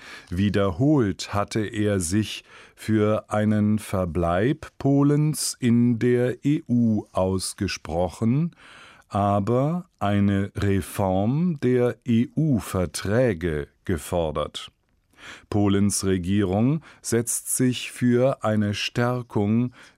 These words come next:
der nationalen Parlamente ein. Während ihres Besuchs in Warschau sprach Merkel auch mit Regierungschefin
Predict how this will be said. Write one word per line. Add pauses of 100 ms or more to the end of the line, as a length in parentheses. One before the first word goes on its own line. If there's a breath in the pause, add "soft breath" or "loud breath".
der
nationalen
Parlamente
ein. (840 loud breath)
Während
ihres
Besuchs
in
Warschau (180 loud breath)
sprach
Merkel
auch (240 soft breath)
mit
Regierungschefin